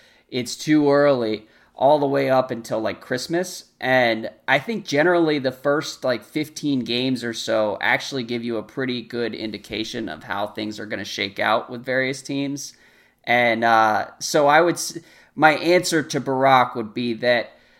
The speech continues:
what we see early on m-, more often than not winds up being true and, uh, and winds up being real.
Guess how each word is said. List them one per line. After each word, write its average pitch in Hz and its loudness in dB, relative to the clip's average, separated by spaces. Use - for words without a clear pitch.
what 135 2
we 156 0
see 185 0
early 139 0
on 135 2
m-, 127 -8
more 185 6
often 165 6
than 127 2
not 127 2
winds 127 -2
up 123 -4
being 110 -4
true 131 -4
and, 107 -2
uh, 104 0
and 113 -4
winds 117 -4
up 117 -10
being 113 -4
real. 117 0